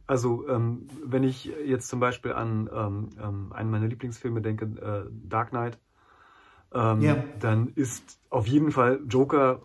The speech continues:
Speaker 1: und Heath Ledger die interessantere Figur oder die interessanteste
Speaker 2: Ja.
Speaker 1: Figur in dem Film. Was halt eben aber auch unter anderem an Heath Ledger liegt und wie er spielt und so weiter, aber natürlich auch am Skript in
Speaker 2: Ja.
Speaker 1: gewisser Weise,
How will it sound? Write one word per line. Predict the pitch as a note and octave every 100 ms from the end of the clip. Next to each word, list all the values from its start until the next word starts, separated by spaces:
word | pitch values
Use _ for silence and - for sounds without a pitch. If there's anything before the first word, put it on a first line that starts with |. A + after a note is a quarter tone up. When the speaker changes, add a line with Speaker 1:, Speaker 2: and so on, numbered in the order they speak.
| -
Speaker 1:
und | A#2+ A2+ G#2+
Heath | G#2+ C3
Ledger | B2 A#2+ C3 A#2 A2+ - -
die | A2+ A#2 A2+ - -
interessantere | C3 A#2 B2+ C3 A#2
Figur | A2 A2+ A#2+ A#2+
oder | A2 G#2
die |
interessanteste | A#2 G#2+ B2 A#2+ -
Speaker 2:
Ja. | -
Speaker 1:
Figur | A#2 A2+
in | G#2
dem | G2
Film. | G2+ F#2+ G#2+ _ _ - - - - -
Was | C3 C3 -
halt | C#3 C3
eben | C3+ B2+
aber | - B2 B2
auch | A#2+ - -
unter | C3 -
anderem | B2 A2+ A#2
an | A#2
Heath | G2+ A2+
Ledger | B2 A#2+ B2 A2
liegt | A2+ B2 -
und | A2
wie | A2
er | G#2
spielt | - A#2 A#2 A2+
und | G#2+
so | G#2+
weiter, | G#2+ A2+ A#2
aber | A2+
natürlich | A#2+ A2+ B2+ -
auch | C3+ D3
am | C#3
Skript | A#2 - C3 D3
in | C3+
Speaker 2:
Ja. |
Speaker 1:
gewisser | C3 C3 C3 A#2
Weise, | A2+ B2 C#3